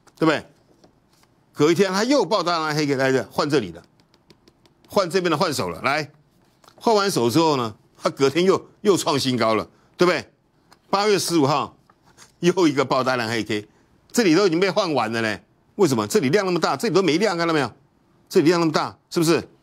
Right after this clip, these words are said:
结果呢？你看十七号又创新高了，啊！所以这个就是逻辑呀，是不是？要有量，要有量。这两天我，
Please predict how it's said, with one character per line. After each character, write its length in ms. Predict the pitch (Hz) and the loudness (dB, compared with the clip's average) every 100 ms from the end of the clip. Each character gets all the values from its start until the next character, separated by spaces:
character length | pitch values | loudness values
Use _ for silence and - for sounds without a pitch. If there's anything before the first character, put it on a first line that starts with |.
| _ _ _ _ _ _ _ _ - - _ - | _ _ _ _ _ _ _ _ -18 -18 _ -14
结 180 | - 165 | 0 2
果 140 | 156 | 2
呢？ 100 | 120 | 0
你 60 | 110 | -2
看 220 | 160 120 - _ | -4 -6 -12 _
十 200 | - 147 | -8 -6
七 180 | 135 175 | -2 0
号 120 | 160 | 0
又 100 | 156 | -2
创 160 | 143 135 | 0 -2
新 160 | 117 | -2
高 160 | 113 107 | 0 -2
了， 100 | 98 - _ _ _ _ _ _ _ | -4 -12 _ _ _ _ _ _ _
啊！ 320 | 151 135 90 - _ - - | -4 -2 -4 -10 _ -20 -20
所 180 | - 254 | -4 -2
以 40 | 226 | 0
这 140 | 302 | 0
个 80 | 247 | 0
就 140 | 233 | 0
是 340 | 208 214 139 - _ _ _ _ _ _ _ _ _ _ _ _ - | 0 -2 -2 -8 _ _ _ _ _ _ _ _ _ _ _ _ -2
逻 200 | 127 214 | 2 2
辑 180 | - 123 | 2 -2
呀， 220 | 139 143 - - _ _ _ _ _ _ _ _ _ _ _ _ _ _ | -2 -4 -14 -20 _ _ _ _ _ _ _ _ _ _ _ _ _ _
是 100 | 185 | 0
不 60 | |
是？ 200 | 180 107 - _ _ | 2 0 -8 _ _
要 120 | 233 208 | -2 2
有 100 | 147 | 2
量， 240 | 220 123 - _ - | 0 -4 -16 _ -4
要 160 | 208 | -2
有 100 | 113 | 0
量。 180 | 147 139 - _ - _ _ _ - - - | -4 -6 -12 _ -18 _ _ _ -18 -18 -4
这 120 | 262 | -2
两 180 | 220 147 | 0 0
天 340 | 175 180 180 | -2 -2 -4
我， 360 | 156 - 147 | -6 -2 0